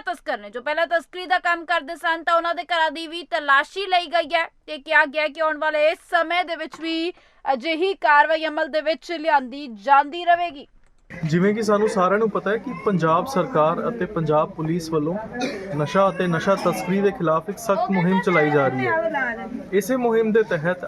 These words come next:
Speaker 2: ਅੱਜ ਫਿਰੋਜ਼ਪੁਰ ਜ਼ਿਲ੍ਹੇ ਵਿੱਚ ਐਸ ਐਸ ਪੀ ਫਿਰੋਜ਼ਪੁਰ ਸ਼੍ਰੀਮਤੀ ਸੌਮਿਆ ਮਿਸ਼ਰਾ ਜੀ ਆਈ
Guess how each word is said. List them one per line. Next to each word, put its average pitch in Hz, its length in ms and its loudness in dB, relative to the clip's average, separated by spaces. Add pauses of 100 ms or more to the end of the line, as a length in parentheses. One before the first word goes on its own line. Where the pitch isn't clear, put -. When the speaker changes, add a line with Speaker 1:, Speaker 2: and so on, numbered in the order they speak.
(120)
Speaker 2:
ਅੱਜ 170 140 -2
ਫਿਰੋਜ਼ਪੁਰ 175 600 0
ਜ਼ਿਲ੍ਹੇ 160 240 0
ਵਿੱਚ 156 240 -4 (920)
ਐਸ 175 180 0
ਐਸ 202 160 -2
ਪੀ 233 180 -4
ਫਿਰੋਜ਼ਪੁਰ 175 440 0
ਸ਼੍ਰੀਮਤੀ 185 400 -2
ਸੌਮਿਆ 180 340 0
ਮਿਸ਼ਰਾ 170 320 -2
ਜੀ 165 180 0
ਆਈ 151 140 2